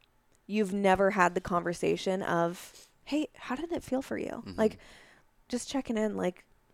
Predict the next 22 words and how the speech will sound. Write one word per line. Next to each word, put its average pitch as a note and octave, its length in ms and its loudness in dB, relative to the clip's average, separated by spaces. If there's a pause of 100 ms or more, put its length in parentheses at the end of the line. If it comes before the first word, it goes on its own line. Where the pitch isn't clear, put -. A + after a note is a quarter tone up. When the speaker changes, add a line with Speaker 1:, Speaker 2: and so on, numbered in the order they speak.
(220)
Speaker 1:
"Tell A3+ 140 -4
me D4+ 100 -8
where B3 160 -2
you're A3+ 160 0
at. - 320 2
How A3 160 -2
did C4 80 0
it B3 100 -2
feel? B3 320 0
How G#3+ 160 0
was A#3+ 260 0
it?" - 200 -2 (460)
Um, F#3 420 2 (500)
that's F#3 440 4
a G3 100 4 (480)
definite F#3+ 840 2 (560)
red E3+ 220 4
flag. - 420 0 (120)
Speaker 2:
Yeah. - 140 -6 (1900)
If B2 360 2
they're G#2 240 2
not F#2+ 480 2